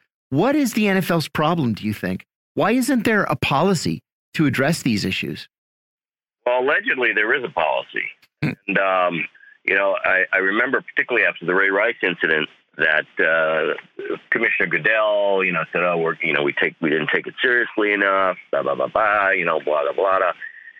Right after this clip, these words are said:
Speaker 2: And that really pretty much the end of it.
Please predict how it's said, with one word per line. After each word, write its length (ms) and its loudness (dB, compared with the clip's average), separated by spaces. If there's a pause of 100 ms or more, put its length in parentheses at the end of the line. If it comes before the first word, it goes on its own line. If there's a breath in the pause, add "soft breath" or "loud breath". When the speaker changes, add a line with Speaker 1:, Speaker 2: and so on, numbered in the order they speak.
(280 loud breath)
Speaker 2:
And 560 2 (380)
that 180 0
really 240 -2 (240)
pretty 140 0
much 180 0
the 100 -2
end 200 0
of 80 -4
it. 160 -4